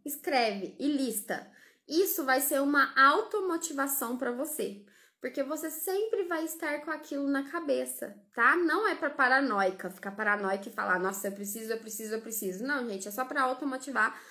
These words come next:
pra você ter realmente um objetivo, certo? É, seu objetivo é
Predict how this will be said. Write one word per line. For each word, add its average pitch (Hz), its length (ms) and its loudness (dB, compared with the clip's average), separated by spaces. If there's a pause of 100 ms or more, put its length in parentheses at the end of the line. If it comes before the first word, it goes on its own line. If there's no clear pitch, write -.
(220)
pra 262 160 2
você 277 320 2
ter 320 260 0
realmente 302 500 0
um 269 60 0
objetivo, 208 800 -4 (300)
certo? 269 440 0 (300)
É, 226 640 4
seu 320 360 0
objetivo 311 920 0
é 302 360 2